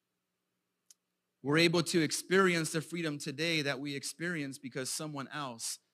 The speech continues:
sacrificed. Someone else gave. First John chapter four and verse number twelve,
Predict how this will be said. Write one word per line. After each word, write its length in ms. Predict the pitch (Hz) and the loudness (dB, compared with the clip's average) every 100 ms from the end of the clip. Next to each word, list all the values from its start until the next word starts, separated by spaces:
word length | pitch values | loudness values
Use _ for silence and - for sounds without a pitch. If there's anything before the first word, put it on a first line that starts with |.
| _ | _
sacrificed. 1000 | - 160 147 117 110 101 101 - - - _ _ _ _ _ _ _ _ _ _ _ _ _ _ _ | -10 -8 -10 -12 -16 -18 -18 -18 -16 -18 _ _ _ _ _ _ _ _ _ _ _ _ _ _ _
Someone 420 | - 156 156 139 | -4 -2 0 0
else 280 | 143 135 - | 0 -2 -4
gave. 400 | 135 139 123 107 - - _ _ _ _ _ _ _ _ _ _ _ _ _ | 0 2 2 -2 -12 -20 _ _ _ _ _ _ _ _ _ _ _ _ _
First 280 | - 175 156 | 4 4 6
John 320 | 185 190 196 | 6 8 8
chapter 300 | 185 170 156 | 6 2 0
four 500 | 147 202 202 180 165 - - | 2 8 10 10 8 -2 -6
and 120 | 147 | -2
verse 240 | 147 196 190 | 4 4 4
number 200 | 190 175 | 2 0
twelve, 720 | 165 180 190 202 156 139 - | 2 4 8 8 8 4 -6